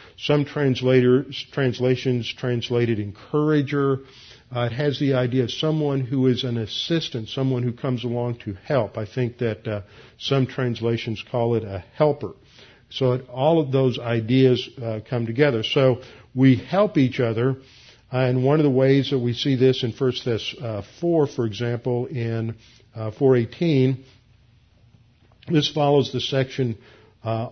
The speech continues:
on the rapture, but it's actually talking about, or Paul's giving the answer of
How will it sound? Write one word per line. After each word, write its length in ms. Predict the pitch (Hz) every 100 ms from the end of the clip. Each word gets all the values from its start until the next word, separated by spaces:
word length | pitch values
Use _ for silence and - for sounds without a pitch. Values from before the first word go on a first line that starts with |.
| -
on 280 | 123 127 120
the 260 | 117 120
rapture, 640 | 123 120 156 170 - 123
but 160 | 123 117
it's 120 | 117
actually 380 | 143 147 156 131
talking 480 | 120 123 117 123 120
about, 420 | 110 120 117 123 123
or 140 | 113
Paul's 300 | - 123 120
giving 240 | 127 127
the 180 | 117 123
answer 560 | 143 151 156 - 107 117 - - - _ _
of 160 | 120